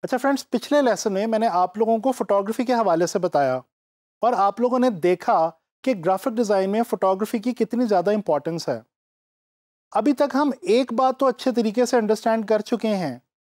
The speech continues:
कि being graphic designers, जब हम कोई डिजाइन बनाते हैं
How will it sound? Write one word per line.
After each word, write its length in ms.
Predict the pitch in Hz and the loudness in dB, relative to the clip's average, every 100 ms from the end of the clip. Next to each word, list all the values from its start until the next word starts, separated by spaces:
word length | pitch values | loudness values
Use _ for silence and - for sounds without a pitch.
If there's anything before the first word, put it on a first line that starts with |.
| _ _ - | _ _ -6
कि 80 | 277 185 | -4 0
being 280 | 208 277 226 | 2 2 2
graphic 360 | 185 180 285 233 | 0 0 -2 -2
designers, 600 | 196 160 156 170 208 - 151 | 0 0 0 0 0 -4 -8
जब 280 | 147 233 226 | -2 0 2
हम 240 | 254 254 | 0 0
कोई 200 | 240 262 | 0 0
डिजाइन 440 | 190 170 175 220 226 | 0 0 2 2 0
बनाते 440 | 196 147 143 226 | 0 0 0 0
हैं 280 | 220 165 | 0 -2